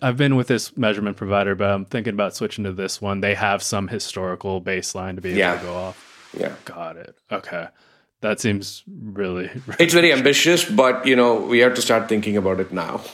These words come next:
Speaker 2: <laughs> So,
Speaker 1: Right.
Speaker 2: uh, otherwise, eighteen months from now, uh, what we don't want is inertia to stop us from moving forward.
Speaker 1: Mm-hmm.
Speaker 2: Um, and that's the, that's the biggest enemy at this point in time.
Speaker 1: Right. Yeah. And I mean, universal acceptance. So,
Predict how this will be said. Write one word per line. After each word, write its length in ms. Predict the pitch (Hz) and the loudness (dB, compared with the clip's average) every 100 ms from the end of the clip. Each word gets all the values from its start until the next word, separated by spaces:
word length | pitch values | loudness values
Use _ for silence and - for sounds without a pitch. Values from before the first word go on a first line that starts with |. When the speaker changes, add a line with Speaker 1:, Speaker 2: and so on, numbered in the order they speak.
| - - - | -12 -10 -8
Speaker 2:
<laughs> 120 | - - - - - | -8 -10 -20 -20 -10
So, 280 | - 92 82 | 0 2 2
Speaker 1:
Right. 260 | 101 95 - - - | 0 -2 -10 -16 -6
Speaker 2:
uh, 300 | 98 87 - | -4 -4 -2
otherwise, 520 | 107 107 104 101 - | 2 4 4 4 2
eighteen 240 | 107 107 | 0 2
months 200 | 98 95 | 2 0
from 100 | 98 | 0
now, 260 | 95 90 92 - | 0 0 -2 -2
uh, 200 | 117 113 | -2 -4
what 340 | 120 139 151 | 2 4 4
we 80 | 156 | 4
don't 280 | 113 131 120 | 6 6 6
want 220 | 117 117 | 4 4
is 80 | 107 | 2
inertia 720 | 104 101 107 - 101 90 87 - | 4 4 4 2 0 -2 -4 -6
to 80 | |
stop 340 | 95 107 101 101 | -2 0 0 0
us 140 | 98 | -2
from 140 | 101 95 | -2 -2
moving 260 | 92 90 | 0 -2
forward. 540 | 85 98 85 73 - - _ _ | -6 -10 -10 -12 -14 -18 _ _
Speaker 1:
Mm-hmm. 600 | - 104 98 90 - - | -10 -8 -8 -12 -16 -10
Speaker 2:
Um, 420 | 92 95 92 85 - | -2 0 0 -2 -2
and 140 | 98 | -2
that's 220 | 95 - | -2 -4
the, 180 | - 95 | -4 -4
that's 180 | 85 - | -4 -6
the 80 | 92 | -4
biggest 340 | 92 95 - | -2 -2 -4
enemy 300 | 87 87 85 | -6 -6 -6
at 140 | 82 | -8
this 120 | 90 - | -12 -12
point 280 | - 85 | -10 -10
in 80 | - - | -12 -18
time. 240 | - 101 - _ _ - | -20 -20 -20 _ _ -10
Speaker 1:
Right. 340 | 98 92 95 - | -6 -6 -8 -4
Yeah. 220 | 95 90 | -2 -2
And 240 | 95 98 - | -4 -6 -4
I 80 | 117 | 0
mean, 340 | 104 95 98 - | 0 0 -4 -14
universal 560 | 139 110 107 107 - 101 | -4 0 2 2 2 -2
acceptance. 520 | - 101 92 101 107 | 0 0 0 -4 -2
So, 220 | 110 | -4